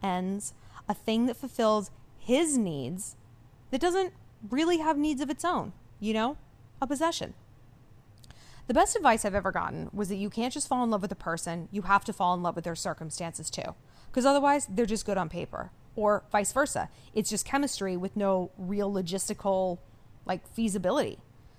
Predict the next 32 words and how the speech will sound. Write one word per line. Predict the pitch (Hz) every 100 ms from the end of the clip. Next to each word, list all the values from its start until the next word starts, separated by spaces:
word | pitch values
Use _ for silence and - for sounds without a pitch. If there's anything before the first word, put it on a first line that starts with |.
| - - -
And | 254
a |
man | 247 254 277
who | 320 285
has | 240 180
no | 180 185 220
time | - 220 233
for | 247 262
me | 262 269
and | -
doesn't | 220 233 254
seem, | 254 233 226
quite | - - 180
honestly, | 190 196 214
to | 202
be | 175
interested | - 196 311 330 - 131 190
in | 196
having | 170 156 127
time, | - 151 143 170
well, | 202 190 -
honey, | 240 240 233 - -
those | 202 254 294
are |
not | 311 277
the | 254
circumstance-, | 214 196 196 - 185 - - - - - -
circumstances | 226 214 220 - 196 180 165 -
I'm | 185 185
going | 175 165
to | -
tolerate. | 185 143 131